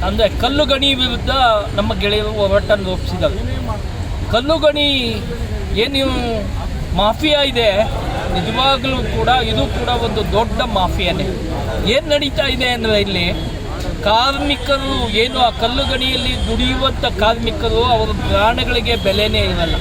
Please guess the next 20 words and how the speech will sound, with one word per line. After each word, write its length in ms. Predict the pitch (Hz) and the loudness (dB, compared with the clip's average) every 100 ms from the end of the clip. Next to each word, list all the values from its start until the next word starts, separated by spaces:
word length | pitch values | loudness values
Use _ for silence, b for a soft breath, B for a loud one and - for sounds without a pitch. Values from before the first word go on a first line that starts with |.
| - - - - - - - | -2 -2 -4 -4 -2 -2 2
ಕಾರ್ಮಿಕ 560 | 214 254 277 277 269 269 285 269 - - - - 196 | 2 2 2 0 0 2 2 2 -2 -4 -2 0 0
ಅಪ್ಪಿ 400 | - 294 302 294 302 | 0 2 2 4 2
ತಪ್ಪಿ 240 | 269 294 | 0 0
ಒಂದ್ 240 | 269 240 | 0 0
ಸ್ವಲ್ಪ 280 | - 269 277 | -2 -2 2
ವ್ಯತ್ಯಾಸ 560 | 294 277 233 285 262 - | 2 2 0 0 0 0
ಆದ್ರೂ 260 | 247 247 | -2 -2
ಕೂಡ 220 | - 233 226 247 233 - - - - - - - - - | -2 0 2 2 0 -2 -4 -4 -4 -4 -4 -4 -4 0
ಆತನ 300 | 220 233 254 262 240 220 170 | 0 0 0 2 2 0 2
ಪ್ರಾಣ 260 | 208 233 262 220 | 4 4 2 2
ಕಳೆದು 220 | 226 226 254 | 0 2 0
ಹೋಗುತ್ತೆ. 520 | 214 185 220 240 240 - 220 | 0 0 2 2 2 -4 -4
ಯಾಕೆಂದ್ರೆ 360 | 214 269 269 - | -2 0 -2 -2
ಕಲ್ಲು 300 | 277 285 294 | -2 2 4
ಅನ್ನೋದು 300 | 285 277 269 | 4 2 0
ಅಷ್ಟು 400 | 240 - 247 190 | -2 -2 -2 0
ಸೂಕ್ಷ್ಮವಾದ 680 | 285 311 - 320 294 277 269 | -2 -2 -2 2 2 2 0
ಕೆಲ್ಸ. 340 | 240 214 - 180 - - - - - 196 | -2 -2 -2 -4 -4 -4 -4 -4 -2 0
ಅದನ್ನ 340 | 240 277 277 269 214 175 - - - | 2 2 2 2 0 -2 -4 -4 -2
ಬಾಂಬಿಟ್ಟು 880 | 185 247 285 294 - 294 285 269 | 0 0 0 -2 2 4 6 4